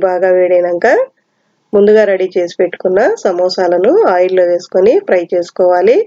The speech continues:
చూస్తున్నారు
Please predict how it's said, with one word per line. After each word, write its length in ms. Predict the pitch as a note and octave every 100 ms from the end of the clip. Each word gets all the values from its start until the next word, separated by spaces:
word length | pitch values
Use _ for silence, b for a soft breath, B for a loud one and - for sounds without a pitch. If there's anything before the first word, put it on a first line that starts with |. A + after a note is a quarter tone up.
| - _ _ _ _ _ _ _ _ _ _ _ _ _ _ _ _ _ _ _ _ _ _ _ _ _ _ _ _ _ _ -
చూస్తున్నారు 500 | G3 G3 F#3+ F#3